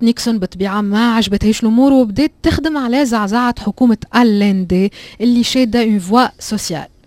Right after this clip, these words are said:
خمسين سنة التالي، حداش سبتمبر بالتحديد عام ألف وتسعمية وثلاثة وسبعين، لو جنرال أوغوستو بينوشي يقوم بانقلاب عسكري ويعلن، ويعلن موت أليندي اللي انتحر في لامونيدا القصر الرئاسي.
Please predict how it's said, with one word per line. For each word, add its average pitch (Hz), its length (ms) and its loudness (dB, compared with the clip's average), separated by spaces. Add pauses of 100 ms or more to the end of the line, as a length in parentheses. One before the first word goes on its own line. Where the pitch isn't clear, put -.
(640)
خمسين 349 440 -2
سنة 330 220 -2
التالي، 208 460 0
حداش 226 280 -2
سبتمبر 262 520 -2
بالتحديد 208 560 -4
عام 180 180 -8
ألف 190 180 -4
وتسعمية 233 380 0
وثلاثة 254 260 -2
وسبعين، 247 600 0
لو 220 80 2
جنرال 220 500 0
أوغوستو 208 640 0
بينوشي 233 500 2
يقوم 214 300 0
بانقلاب 233 600 -2
عسكري 190 640 -6 (420)
ويعلن، 254 580 4
ويعلن 233 640 4
موت 233 280 2 (120)
أليندي 214 580 0
اللي 180 100 -4
انتحر 196 460 -4 (260)
في 233 360 0
لامونيدا 226 540 2
القصر 208 340 -6
الرئاسي. 196 580 -4